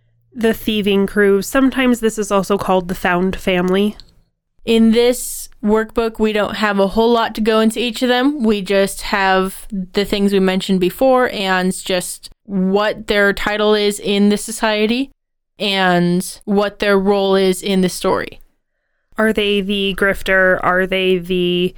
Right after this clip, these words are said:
Speaker 1: acrobat? Are they the explosives expert?
Speaker 2: Another character that you might not have put a lot of thought into, especially if you're a pantser,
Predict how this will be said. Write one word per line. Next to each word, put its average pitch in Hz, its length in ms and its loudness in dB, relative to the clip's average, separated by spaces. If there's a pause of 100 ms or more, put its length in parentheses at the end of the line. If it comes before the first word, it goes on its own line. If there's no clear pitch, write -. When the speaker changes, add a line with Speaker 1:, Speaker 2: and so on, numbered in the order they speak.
Speaker 1:
acrobat? 190 800 -2
Are 190 200 2
they 170 680 0
the 175 460 0
explosives 180 840 -2
expert? 175 680 -2 (840)
Speaker 2:
Another 226 580 2
character 214 560 0
that 196 140 -2
you 202 160 2
might 196 280 0
not 208 240 0
have 214 140 -2
put 220 200 0
a 208 60 -2
lot 196 240 0
of 196 140 -2
thought 202 340 0
into, 277 640 2 (140)
especially 208 680 0
if 226 120 -4
you're 233 120 2
a 220 40 -2
pantser, 240 600 0